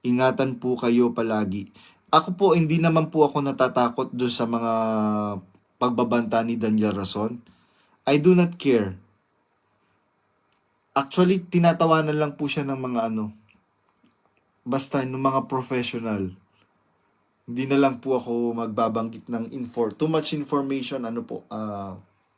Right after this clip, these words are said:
hindi po maganda. Kaya me-, medyo dapat may, may, meron tayong bigay na ano, ah, element of surprise. Yun.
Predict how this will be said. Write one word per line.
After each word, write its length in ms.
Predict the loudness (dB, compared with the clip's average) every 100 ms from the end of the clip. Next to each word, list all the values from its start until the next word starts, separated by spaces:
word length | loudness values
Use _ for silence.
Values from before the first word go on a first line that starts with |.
| _ _ _ _ _ _ _ _ _ _ _ _ _ _ -8
hindi 240 | -4 -4
po 160 | -4 -2
maganda. 560 | -2 -2 -2 -4 -6 -10 _ _ _ _ _ _ _ _ _
Kaya 460 | -4 0 0 0 -2
me-, 400 | -4 -4 -4 0
medyo 560 | 0 0 2 2 4
dapat 400 | 4 4 2 0
may, 240 | -2 -4 -4
may, 240 | -2 -4
meron 340 | -2 -2 -2 -2
tayong 380 | 0 0 -2
bigay 320 | -2 -4 -4 -6
na 160 | -6
ano, 240 | -6 -6 -8
ah, 480 | -12 -10 -8 -8 -10 -12 -20 _ _ _ _ _ _ _ _ _
element 480 | 4 6 6 4 0
of 160 | -4 -4
surprise. 880 | -4 -4 -2 -2 -2 -4 -10 -14 -20 _ _ _ _ _ _ _ -8
Yun. 400 | -4 -4 -4